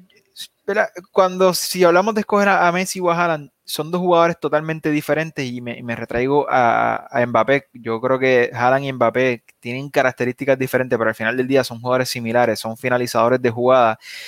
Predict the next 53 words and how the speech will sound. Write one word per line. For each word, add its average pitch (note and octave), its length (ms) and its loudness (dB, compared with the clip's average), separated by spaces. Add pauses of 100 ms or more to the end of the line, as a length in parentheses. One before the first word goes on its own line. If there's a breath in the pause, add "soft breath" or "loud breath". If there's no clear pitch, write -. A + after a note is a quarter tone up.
(220 loud breath)
y C#3+ 120 -2
son C#3+ 200 -2
jugadores E3 340 0
que C#3 120 -6
si C3+ 100 -10
están C3 260 -6
en D3 80 -10
equipos, D3+ 480 -4 (200)
eh, C#3+ 160 -6
competitivos, C3 760 -6
pues - 200 -18
te A2 100 -12
pueden A2+ 260 -8
dar B2+ 160 2
ese, B2 300 -2
ese B2 200 0
plus, C3 300 -4
te A2+ 120 -4
pueden A2+ 220 -6
llevar B2 220 2
a B2+ 40 4
otro B2+ 140 -2
nivel, C#3 340 0 (380 loud breath)
pero C#3 160 4
si C3 100 -2
están D3+ 220 -4
en F3 80 -4
equipos E3 360 -4
que, C3+ 300 4
que, B2 400 -2
que B2+ 140 -6
no B2 140 -2
tienen D3 220 -4
la D3+ 100 2
pelota, C#3+ 400 4
que B2 80 -2
no B2 80 -4
son D3 160 -14
capaces C#3 400 0
de C#3 80 4
alimentarlos, C#3 600 -2
pues... G#2+ 300 -4 (540 loud breath)
Eh, A#2+ 300 0 (260)
creo C3 180 0
que C#3+ 200 2
sufren C#3+ 400 -2
un C#3 220 -14
poquito C3 380 -2
más A#2 200 -4
y A#2 80 -6
en A#2+ 80 -4
ese B2+ 160 -6
sentido D3 580 0